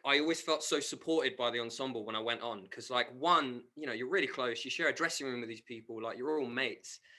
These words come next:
And it, and it, you kinda got the best of both worlds, is that you got to experience the, the playing the role and what that meant. And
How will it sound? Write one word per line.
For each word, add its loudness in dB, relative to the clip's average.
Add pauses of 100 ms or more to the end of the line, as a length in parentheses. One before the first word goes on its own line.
(280)
And 6
it, 8
and 6
it, 4 (340)
you -4
kinda 6
got 4
the -2
best 2
of -6
both 4
worlds, 0
is -14
that -2
you -10
got -2
to -10
experience 2
the, 2
the -10
playing 4
the -2
role 0
and -8
what -8
that 4
meant. -10 (480)
And 4